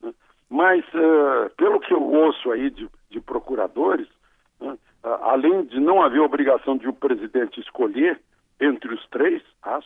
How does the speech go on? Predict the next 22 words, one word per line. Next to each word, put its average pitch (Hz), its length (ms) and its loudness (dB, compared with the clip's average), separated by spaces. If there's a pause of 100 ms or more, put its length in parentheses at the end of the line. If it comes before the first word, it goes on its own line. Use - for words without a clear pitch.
só - 140 -2
uma 392 360 -4
certa, 156 300 -2 (140)
um 127 120 -6
certo - 280 -6
costume, 185 460 -8
uma 131 200 -6
certa - 340 -10
tradição, - 640 -12 (640)
que 320 440 -10
o, 339 220 -8 (400)
a, 131 240 0
os, 131 300 -8 (160)
os - 160 -12
procuradores 185 800 2 (160)
que 294 160 -12 (100)
formariam 175 880 2
realmente 135 720 0
uma, 117 300 -4 (280)
uma 131 240 -2 (140)
certa 147 460 2
maioria 135 840 -2